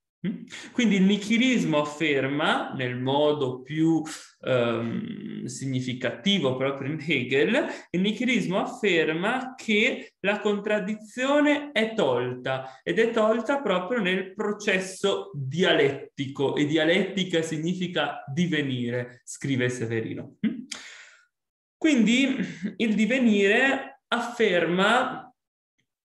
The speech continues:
il principio di non contraddizione. Il principio di non contraddizione è il fulcro attorno al quale ruota il discorso metafisico, cioè il discorso del nichilismo.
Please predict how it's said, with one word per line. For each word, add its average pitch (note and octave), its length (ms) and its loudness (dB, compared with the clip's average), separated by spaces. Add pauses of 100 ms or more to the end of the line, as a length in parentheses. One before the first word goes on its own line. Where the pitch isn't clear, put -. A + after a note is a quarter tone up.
(220)
il A#3 160 0
principio G#3 420 2
di D#3 60 4
non C#3 120 0
contraddizione. B2 720 -4
Il C3 60 -2
principio E3+ 420 0
di F#3+ 60 6
non G3 120 4
contraddizione F#3 1120 2
è F#3 160 2
il F3 320 2
fulcro F3+ 800 0
attorno F3+ 420 -2
al E3 100 -4
quale G3 360 -2
ruota G#3+ 840 -2
il D#3+ 120 -6
discorso E3+ 520 -2
metafisico, E3+ 760 -2
cioè D#3+ 180 0
il D3 120 0
discorso D3 540 -4
del C3 180 -4
nichilismo. B2 580 -10